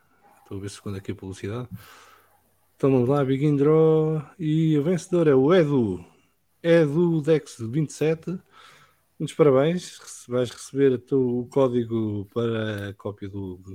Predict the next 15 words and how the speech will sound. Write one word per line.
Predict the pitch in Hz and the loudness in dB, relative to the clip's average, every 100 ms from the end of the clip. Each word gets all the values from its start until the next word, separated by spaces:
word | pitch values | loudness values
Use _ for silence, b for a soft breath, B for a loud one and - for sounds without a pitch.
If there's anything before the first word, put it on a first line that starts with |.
| - _ | -20 _
Gran | 110 113 107 | -10 -6 -4
Turismo | 107 107 104 | -4 -6 -6
sete | 104 95 92 _ 95 95 92 | -10 -12 -14 _ -14 -14 -12
brevemente. | 98 101 110 139 | -10 -6 -6 -6
Eu | 110 | -6
entrarei | 98 101 104 | -8 -8 -8
em | 104 | -8
contacto | 101 - 107 _ | -10 -10 -10 _
contigo | - 117 - 110 104 | -12 -12 -6 -8 -6
no, | 101 | -10
via | 95 104 107 | -8 -8 -6
Twitter | 131 135 147 156 b b b b b b _ | -6 -4 -4 -6 b b b b b b _
e | - 110 104 | -4 0 0
facilitarei | 98 120 104 113 104 98 104 | 0 -2 -2 -2 -4 -4 -4
então, | 101 104 101 101 101 | -4 -6 -6 -6 -8